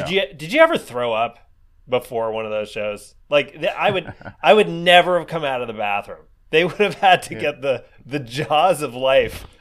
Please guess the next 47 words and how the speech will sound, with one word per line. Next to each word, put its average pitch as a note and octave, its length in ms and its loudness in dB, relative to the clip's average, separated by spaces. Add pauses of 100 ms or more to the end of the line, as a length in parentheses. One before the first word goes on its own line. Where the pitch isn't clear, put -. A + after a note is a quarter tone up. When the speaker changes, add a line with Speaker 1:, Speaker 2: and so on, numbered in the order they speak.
Speaker 1:
<laughs> - 200 -20
to D#3+ 160 -8
pull D#3+ 340 -4
me D#3 160 -8
out F3+ 200 -2
of D#3 80 -12
there. F2+ 260 -10 (600)
Speaker 2:
Yeah, A#2+ 280 -2
no, C3+ 260 2
I B2 80 2
mean, B2 360 -6
luckily D3 420 0
for C3 160 -8
me, A#2+ 240 -8
it G#2 40 -8
was G2+ 140 -12
still A#2 340 -4
early A2+ 320 -4
enough G#2+ 360 -10
in G2+ 180 -12
my G2 420 -8
development G#2+ 800 -4
as G2+ 180 -12
a F2+ 40 -14
human, G#2 520 -12
you G2+ 80 -12
know, G2 80 -8
as G2+ 200 -8
a F#2+ 80 -10
performer G#2+ 580 -10
and, G2+ 400 -10
and G2 300 -12
in F#2+ 80 -12
my F#2+ 120 -10
career G#2+ 600 -8
that F#2+ 160 -8
I'm F2 180 -10
still G#2 380 -8
a - 20 -8
little G2+ 360 -10
bit G2+ 180 -8
ignorant G#2+ 480 -10
of A2 160 -4
a G#2+ 40 -6
lot A2 220 -2
of G#2 60 -10
stuff, A2 420 -6